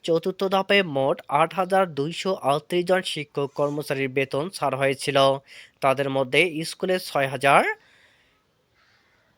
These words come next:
স্কুলে ছয় হাজার তিনশো আশি জন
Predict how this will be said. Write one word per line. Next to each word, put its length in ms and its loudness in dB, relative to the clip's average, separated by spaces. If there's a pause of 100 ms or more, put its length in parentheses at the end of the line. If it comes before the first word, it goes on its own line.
(1700)
স্কুলে 480 4 (160)
ছয় 260 2
হাজার 260 4 (140)
তিনশো 420 -2 (220)
আশি 220 -6
জন 220 2